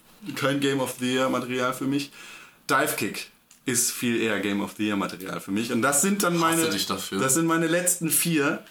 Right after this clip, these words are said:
Speaker 1: Ähm, Divekick, Bioshock Infinite, Lego Marvel Super Heroes und Zelda A Link Between Worlds. Ähm, Divekick ist so unfassbar geil.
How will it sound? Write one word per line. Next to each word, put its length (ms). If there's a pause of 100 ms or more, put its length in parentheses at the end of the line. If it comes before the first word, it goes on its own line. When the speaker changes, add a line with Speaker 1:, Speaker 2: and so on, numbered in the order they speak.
(340)
Speaker 1:
Ähm, 420
Divekick, 540
Bioshock 340
Infinite, 320
Lego 240
Marvel 300
Super 220
Heroes 260
und 320
Zelda 400
A 40
Link 200
Between 320
Worlds. 260 (520)
Ähm, 400 (180)
Divekick 520 (160)
ist 140
so 80 (180)
unfassbar 920
geil. 540